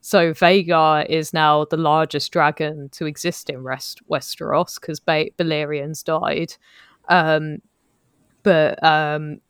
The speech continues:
v-, so Vhagar was born on Dragonstone when Aegon the Conqueror turned up on Westeros, and she is massive, and she's basically been missing for a while. And Le-, Le-, Laena was talking about Vhagar when she was walking in the gardens with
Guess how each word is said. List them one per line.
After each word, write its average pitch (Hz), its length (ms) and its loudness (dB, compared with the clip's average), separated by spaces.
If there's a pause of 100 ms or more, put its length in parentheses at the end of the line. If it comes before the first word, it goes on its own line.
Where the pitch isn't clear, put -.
(160)
v-, 185 160 -10
so 175 240 0
Vhagar 170 640 4
was 156 220 -4
born 170 380 0
on 151 120 -6
Dragonstone 160 800 0
when 151 180 -6
Aegon 151 440 -2
the 151 60 -10
Conqueror 156 500 -2
turned 147 280 -6
up 143 160 -6
on 147 80 -6
Westeros, 143 600 -8
and 147 200 -10
she 151 220 -6
is 143 140 -8
massive, 147 520 -6 (380)
and 156 160 -4
she's 165 200 -6
basically 160 400 -4
been 147 220 -6
missing 147 420 -6
for - 160 -10
a 151 60 -6
while. 147 440 -2 (340)
And 156 320 0 (360)
Le-, 170 340 6
Le-, 175 320 4
Laena 170 460 0
was 156 160 -8
talking 170 400 -6
about 151 320 -2
Vhagar 151 440 -2
when 151 200 -2
she - 200 -8
was 151 220 -6
walking 160 420 -6
in 151 120 -4
the 151 80 -6
gardens 156 680 -2
with 151 160 -12